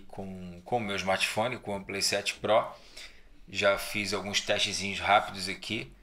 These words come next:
Vou deixar ele aqui, tá com o Spotify aberto. Vou deixar o smartphone aqui do lado.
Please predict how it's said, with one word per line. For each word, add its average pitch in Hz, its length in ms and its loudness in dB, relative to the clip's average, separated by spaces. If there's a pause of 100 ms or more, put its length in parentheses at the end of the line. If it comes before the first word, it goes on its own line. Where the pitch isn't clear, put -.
(360)
Vou 101 120 -2
deixar 104 280 8
ele 113 100 4
aqui, 123 180 -6
tá - 120 -2
com - 60 -8
o - 40 -2
Spotify - 560 4
aberto. 98 600 -2
Vou 98 100 -6
deixar 95 340 4
o 95 60 -2
smartphone 92 560 -2
aqui 92 180 -10
do 95 100 -6
lado. 110 360 4